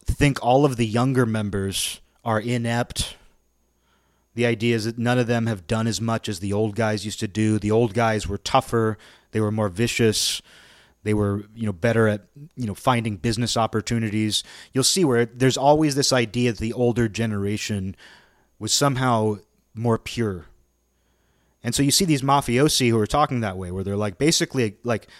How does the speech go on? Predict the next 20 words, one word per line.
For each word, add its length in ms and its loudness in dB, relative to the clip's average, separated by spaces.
"These 220 -4
younger 260 4
guys 320 2
should 180 -8
get 140 0
off 220 2
my 160 -2
lawn 460 2
because 440 -6
things 280 2
used 180 -2
to 60 -6
be 140 -4
better." 380 -4
And 120 0
you 60 0
see 160 0
that 180 4
now 320 4
from, 380 -2